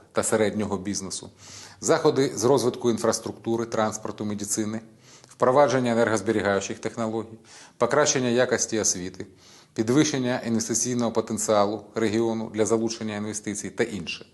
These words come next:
Ці проекти будуть реалізовані у співпраці з провідними європейськими експертами, Кабміном,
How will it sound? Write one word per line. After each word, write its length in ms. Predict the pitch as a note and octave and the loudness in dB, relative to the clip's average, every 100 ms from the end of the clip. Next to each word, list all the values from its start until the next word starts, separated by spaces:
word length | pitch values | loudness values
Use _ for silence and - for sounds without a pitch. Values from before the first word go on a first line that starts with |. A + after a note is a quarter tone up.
| _ _ _ _ _ _ _ - - - | _ _ _ _ _ _ _ -20 -20 -10
Ці 180 | - E3+ | 0 2
проекти 360 | E3 E3 E3 | 4 4 4
будуть 260 | C3+ C3 C3 | 2 2 2
реалізовані 520 | B2+ A#2+ A#2+ D3+ C3 | 2 2 4 4 4
у 80 | A#2 | 0
співпраці 500 | - A2+ - C3+ A#2+ | -2 -2 2 2 2
з 60 | - | -2
провідними 640 | A2+ A2+ A2+ A2+ A2 A2 - - | 0 2 2 0 -2 -6 -14 -8
європейськими 680 | G2 G2+ G2+ G#2 - A2 A2+ | -2 0 0 0 -2 -4 -4
експертами, 580 | A2+ - B2 - A2+ A2+ - - _ | -4 -4 -4 -4 -6 -8 -16 -20 _
Кабміном, 560 | - B2+ A2 G#2 G2 | 0 2 2 0 -4